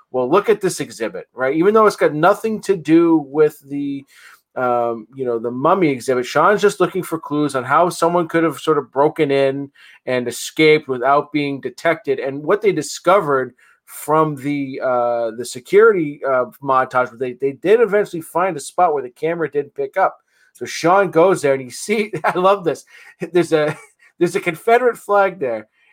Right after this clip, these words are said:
And, and Sean goes to Gus, he goes, "What is wrong with this flag?"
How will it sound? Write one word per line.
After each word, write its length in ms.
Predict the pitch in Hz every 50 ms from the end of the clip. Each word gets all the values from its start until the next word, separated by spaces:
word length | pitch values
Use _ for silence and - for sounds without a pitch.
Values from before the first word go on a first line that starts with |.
| _ _ _ _
And, 380 | - 147 147 147 143 143 139 147
and 220 | 156 151 139 131
Sean 260 | - - 180 180 190 185
goes 220 | 180 180 180 165 -
to 80 | 156
Gus, 280 | 147 147 160 151 147 -
he 80 | 147 143
goes, 300 | 135 135 127 123 123 - _ _ _ _ _ _ _
"What 240 | - 143 175 233 262
is 140 | 254 185
wrong 260 | 165 208 214 196 190 160
with 140 | 190 185
this 160 | - 190 - -
flag?" 420 | - 170 160 147 127 120 120 -